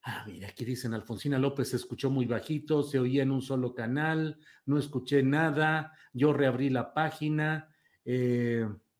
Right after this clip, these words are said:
y otros dicen, "Sí se escucha bien, no se escucha, está muy bajo el volumen". Caray, pues siempre con problemas de sonido y de audio. Em, bueno, mire usted, además de todo esto, tenemos hoy esta lista en la cual hemos tachonado, hemos, eh,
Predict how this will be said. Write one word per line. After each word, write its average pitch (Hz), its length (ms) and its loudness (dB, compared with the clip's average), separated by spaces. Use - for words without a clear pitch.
y 123 120 2
otros 139 200 0
dicen, 139 280 -4
"Sí 123 160 -10
se - 100 -8
escucha - 380 -8
bien, 147 220 -4
no 147 100 0
se 143 100 -4
escucha, 165 320 2
está - 160 4
muy 147 160 6
bajo 143 280 4
el 131 60 4
volumen". 156 560 4
Caray, - 420 -6
pues - 140 -10
siempre 120 280 -2
con 113 140 -2
problemas 110 480 2
de 123 140 4
sonido 123 480 2
y 120 40 6
de 113 220 0
audio. 151 600 6
Em, 147 920 8
bueno, 175 280 12
mire 202 180 8
usted, 160 340 6
además 175 400 8
de 208 60 2
todo 202 320 10
esto, 170 300 4
tenemos 147 640 4
hoy 147 420 2
esta 160 320 -2
lista 156 380 -2
en 127 100 2
la 117 100 0
cual 156 240 0
hemos 160 340 -2
tachonado, 120 760 -2
hemos, 131 460 -4
eh, 104 240 -8